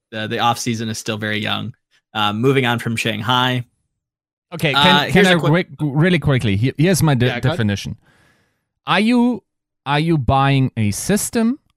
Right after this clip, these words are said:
Speaker 2: or are you buying players to assist the system? That's my definitional difference, because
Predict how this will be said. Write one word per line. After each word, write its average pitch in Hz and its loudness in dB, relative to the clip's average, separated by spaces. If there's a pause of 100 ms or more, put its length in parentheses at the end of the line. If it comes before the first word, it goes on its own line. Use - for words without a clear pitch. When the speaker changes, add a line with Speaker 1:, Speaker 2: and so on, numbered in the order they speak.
Speaker 2:
or 120 -2
are 117 0
you 117 0
buying 95 -4
players 107 0
to 98 -6
assist - -8
the - -16
system? - -18 (160)
That's 131 -2
my 110 2
definitional 95 -4
difference, - -12
because 127 0